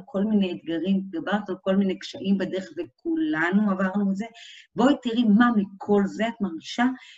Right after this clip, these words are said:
שיש לך רצון לתת, ואיתו ללכת, ואז לחשוב איזה כלים את יכולה ללכת, אה, ללמוד אותם, שזה בעיניי מאוד מאוד משמעותי. אה, כן, ו-, ו-, ואני תמיד אומרת,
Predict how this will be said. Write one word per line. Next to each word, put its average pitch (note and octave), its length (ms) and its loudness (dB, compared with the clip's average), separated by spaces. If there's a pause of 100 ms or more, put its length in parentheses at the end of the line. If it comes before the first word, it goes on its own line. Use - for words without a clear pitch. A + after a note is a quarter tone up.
שיש F#3+ 540 -2
לך G#3+ 260 0 (300)
רצון F#3 380 0
לתת, F3+ 380 -10 (280)
ואיתו F#3 400 -2
ללכת, G3 400 0 (100)
ואז B3+ 340 -2
לחשוב A3 280 -4 (180)
איזה G3+ 240 -2
כלים B3 420 4
את G3 60 -8
יכולה F3 380 -6
ללכת, E3+ 280 -8 (200)
אה, E3 440 -4
ללמוד D#3+ 300 -2
אותם, C#3+ 280 -10 (280)
שזה E3+ 240 -2
בעיניי G3 380 0
מאוד F#3 320 0
מאוד D#3+ 220 -2
משמעותי. D3+ 560 -6 (1200)
אה, E3 560 0
כן, B3+ 140 -2 (220)
ו-, E3+ 240 -8
ו-, - 240 -6
ואני F#3 400 -4
תמיד A#3 220 2
אומרת, B3+ 400 6